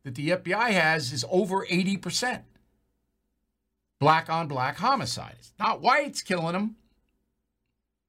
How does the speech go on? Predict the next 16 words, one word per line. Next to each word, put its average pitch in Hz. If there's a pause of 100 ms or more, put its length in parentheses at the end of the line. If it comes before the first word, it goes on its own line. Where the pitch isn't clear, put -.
(580)
Okay? 180 (540)
So 185
there 202
is 190
a 165
study 226
out 170
of 151
the 156
Office 190
of 151
Juvenile 175
Justice 156
and 143
Delinquency 131
Prevention, 90